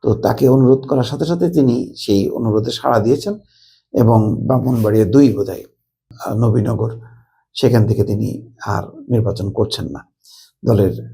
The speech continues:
আহ, সিদ্ধান্তকে স্বাগত জানিয়েছেন। আহ, তো এরকম আরও কেউ কেউ হয়তো করবেন, কিন্তু কেউ কেউ অনড় অবস্থানে আছেন, যেমন রুমিন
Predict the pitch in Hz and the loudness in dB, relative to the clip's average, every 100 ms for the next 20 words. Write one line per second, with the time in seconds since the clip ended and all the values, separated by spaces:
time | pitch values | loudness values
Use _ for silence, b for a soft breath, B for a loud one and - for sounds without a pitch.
0 | - - 95 - - 98 117 104 110 107 | -6 -2 -2 -4 -6 -2 0 0 -2 0
1 | 113 98 98 90 98 90 107 - 208 - | 0 0 0 -2 -2 -2 -4 -6 -10 -10
2 | _ _ _ _ _ - 73 - - - | _ _ _ _ _ -8 -4 -4 -6 -18
3 | - - 110 - - _ _ 131 160 170 | -4 2 2 0 -6 _ _ 4 6 6
4 | 151 - - - _ - 151 170 185 170 | 2 0 -8 -20 _ 0 2 4 4 4
5 | 160 147 143 139 113 127 120 135 - _ | 4 4 2 0 2 2 2 -2 -4 _
6 | _ _ _ _ - 139 131 151 147 151 | _ _ _ _ -2 2 2 4 4 6
7 | 135 131 - 131 127 120 110 110 139 123 | 4 4 0 2 4 2 0 -2 -2 -2
8 | 113 - 123 117 117 123 127 | -4 -4 -2 -2 -2 -2 -2